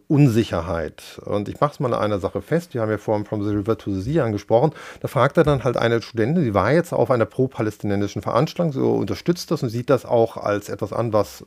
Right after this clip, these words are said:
problematisch ist. Auch die Debatten, über die wir jetzt hatten, wurden damit angesprochen.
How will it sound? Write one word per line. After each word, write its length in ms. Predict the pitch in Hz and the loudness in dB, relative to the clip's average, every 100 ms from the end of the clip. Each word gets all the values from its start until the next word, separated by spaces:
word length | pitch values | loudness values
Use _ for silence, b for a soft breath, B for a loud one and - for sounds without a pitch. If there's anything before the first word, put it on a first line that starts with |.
| _ | _
problematisch 680 | 127 95 87 90 139 175 - | -4 -4 0 2 2 0 -4
ist. 280 | 160 - - B B B B B | -4 -6 -16 B B B B B
Auch 180 | 110 - | -2 0
die 140 | 127 | 0
Debatten, 400 | 107 - 101 131 | -2 0 0 0
über 140 | 104 | -4
die 100 | - | -2
wir 80 | 101 | 0
jetzt 200 | 95 87 | -2 -2
hatten, 200 | 131 135 | -4 -4
wurden 160 | 107 98 | -4 -2
damit 260 | 92 - | -4 -4
angesprochen. 560 | 113 139 175 - 143 139 | -2 0 0 0 0 0